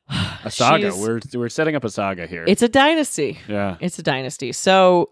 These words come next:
Speaker 2: A real sloppy, messy dynasty. <laughs>
Speaker 1: Yeah. She is Robert Junior's and Seward Original's sister. She's in that generation. So one below Big Bob.
Speaker 2: Right.
Speaker 1: Of the first Angel-, Evangeline.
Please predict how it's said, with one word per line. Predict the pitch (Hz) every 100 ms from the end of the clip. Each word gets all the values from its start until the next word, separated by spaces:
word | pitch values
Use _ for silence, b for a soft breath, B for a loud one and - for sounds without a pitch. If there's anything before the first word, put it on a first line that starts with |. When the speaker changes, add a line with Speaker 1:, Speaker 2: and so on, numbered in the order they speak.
| -
Speaker 2:
A | 98
real | 107
sloppy, | 110 - - 104 107 117
messy | 104 101 110
dynasty. | 95 95 104 - - 120
<laughs> | -
Speaker 1:
Yeah. | 170 135 110 -
She | - - 220 247 269 294 294 -
is | 208 202 196 185 -
Robert | 185 180 185 175
Junior's | 180 175 165 160 160 156 - -
and | 156 156
Seward | - 175 170 165 156 -
Original's | 160 147 156 151 143 - -
sister. | - 160 - 156
She's | 147 156
in | 156
that | 156 151 -
generation. | 160 151 147 151 160 147
So | - 147
one | 151 175 170
below | 170 156 151 151
Big | 147 120
Bob. | 135 131 131 135 -
Speaker 2:
Right. | 113 87 -
Speaker 1:
Of | 147 151
the | 156
first | 156 143
Angel-, | 139 143 -
Evangeline. | - 151 143 147 143 143